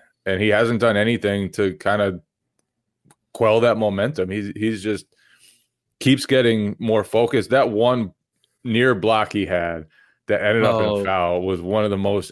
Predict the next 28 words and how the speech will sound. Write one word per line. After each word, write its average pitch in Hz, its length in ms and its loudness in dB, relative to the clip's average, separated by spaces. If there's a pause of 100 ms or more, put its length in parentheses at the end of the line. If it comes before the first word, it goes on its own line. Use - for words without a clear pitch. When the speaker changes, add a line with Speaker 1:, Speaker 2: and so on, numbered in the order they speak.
Speaker 1:
outrageous 104 920 0 (560)
plays 104 800 2 (540)
you 120 160 2
will 113 160 4
ever 107 420 -2
see. 117 300 -4
He 123 140 0
jumped 120 460 -2
up 143 320 0 (720)
on 123 120 -2
the 120 100 2
wrong 127 480 2
s-, - 340 -8
like, 127 220 2
on 120 260 2
one 147 220 2
side 135 280 0
of 113 60 0
the 107 60 0
hoop 110 300 -2
and 107 200 -2
tried 131 240 0
to 135 80 -2
block 123 300 0
it 113 60 -2
with 107 220 0
his 87 160 -2
right, 110 440 0